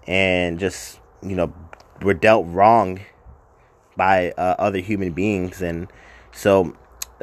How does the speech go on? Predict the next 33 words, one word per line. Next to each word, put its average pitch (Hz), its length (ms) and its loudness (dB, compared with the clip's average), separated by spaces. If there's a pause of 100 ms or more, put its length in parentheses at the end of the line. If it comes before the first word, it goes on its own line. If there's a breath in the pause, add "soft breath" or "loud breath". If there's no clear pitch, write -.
(140)
I 113 180 8
have 110 220 0
other 107 200 0
areas 101 420 -2
as 90 140 -12
well. 117 380 4 (220)
I 92 80 -14
have 92 340 -6
places, - 500 -12
uh, 82 640 -8
really 101 340 -2
with 87 200 -2
racial 92 560 0
tensions 90 460 -4
right 85 180 0
now 87 180 2
in 90 80 0
America 90 480 2
that 90 160 0
are 80 120 -4
super, - 400 -6
super - 300 -8
high. 95 400 4 (680 loud breath)
I 90 80 0
feel 98 320 0
kinda 90 300 0
called 92 400 0
to 101 80 -6
look 113 220 0
more 98 280 2
into 92 200 -6
my, 85 300 -2
uh, 76 360 -2